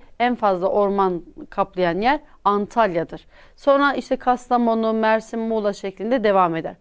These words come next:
Ama bölge olarak baktığımızda en çok orman Karadeniz bölgesinin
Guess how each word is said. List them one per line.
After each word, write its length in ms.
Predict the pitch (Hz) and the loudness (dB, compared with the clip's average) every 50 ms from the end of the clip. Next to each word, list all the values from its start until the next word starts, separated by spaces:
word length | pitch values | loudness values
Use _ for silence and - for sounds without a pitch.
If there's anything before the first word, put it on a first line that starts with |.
| - - _ - - - - | -20 -20 _ -20 -20 -12 -4
Ama 280 | - 226 240 247 214 190 | -2 0 2 2 2 2
bölge 340 | 226 233 247 240 240 294 330 | 4 4 4 4 2 2 4
olarak 360 | 370 311 262 254 262 262 - | 4 4 4 4 2 2 2
baktığımızda 640 | 233 220 220 - - 214 202 196 185 165 160 180 | 0 0 0 -2 -6 -4 -2 -2 -2 -2 -2 -4
en 200 | - 233 247 262 | -2 0 0 0
çok 180 | 247 - 220 185 | -2 -2 -4 0
orman 400 | 196 190 180 170 208 240 302 294 - - - - - | 0 0 2 2 2 0 0 -2 -6 -14 -20 -20 -16
Karadeniz 600 | - - 226 233 240 214 233 214 202 190 165 151 | -4 0 2 2 2 2 2 2 0 0 -2 0
bölgesinin 800 | 165 180 170 160 156 170 156 - - - 175 202 262 349 - | 0 0 0 0 -2 -4 -6 -6 -4 -2 0 2 2 0 -2